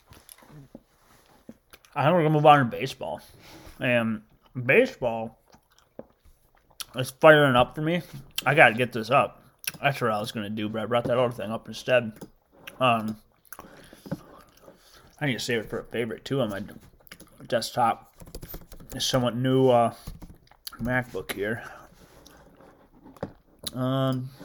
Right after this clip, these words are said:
dismiss. Log in. So, nice, I got everything saved. My prior computer. Okay, so we're in. I gotta save this. I'm gonna go to my leagues. Boom. Add a star. Save a favorite.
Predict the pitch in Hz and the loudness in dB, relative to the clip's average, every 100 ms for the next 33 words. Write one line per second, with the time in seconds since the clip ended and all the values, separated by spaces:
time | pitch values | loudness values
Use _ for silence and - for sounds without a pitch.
0 | - - 143 - 110 110 - - - 139 | -20 -12 -10 -8 -8 -6 -6 -8 -6 0
1 | 143 123 117 117 117 - _ _ - 160 | 2 4 2 0 -4 -12 _ _ 6 8
2 | 143 - - - _ _ - - _ _ | 8 4 -6 -20 _ _ -20 -20 _ _
3 | _ _ - - - - _ _ _ - | _ _ -16 -16 -18 -20 _ _ _ -18
4 | 90 113 110 120 104 - - - - 98 | -14 -14 -12 -12 -14 -12 -8 -8 -8 -8
5 | 95 107 - - - - _ - - - | -8 -10 -16 -20 -20 -20 _ -20 -20 -20
6 | - - - - - - - - - 143 | -20 -14 -14 -14 -20 -20 -20 -20 -14 -2
7 | 135 120 113 113 131 120 113 101 120 131 | 0 0 -4 -6 -4 -4 -6 -10 -4 -2
8 | 117 120 107 123 139 110 - 120 120 110 | 0 -2 -2 -2 -4 -4 -6 -4 -4 -6
9 | 110 107 107 - 117 120 113 113 110 107 | -6 -6 -6 -8 -6 -6 -6 -4 -6 -6
10 | 104 101 95 104 101 104 104 107 110 - | -12 -12 -12 -10 -8 -6 -8 -10 -14 -16
11 | 98 101 101 101 214 - - _ - - | -14 -12 -12 -12 -14 -16 -20 _ -20 -20
12 | - - - - _ _ - - 113 104 | -20 -20 -20 -20 _ _ -20 -8 -6 -4
13 | - - 127 127 127 127 - 117 80 - | -6 0 2 4 4 2 0 -4 -6 -8
14 | - 147 143 139 143 139 135 | -2 -2 0 -2 -2 0 -2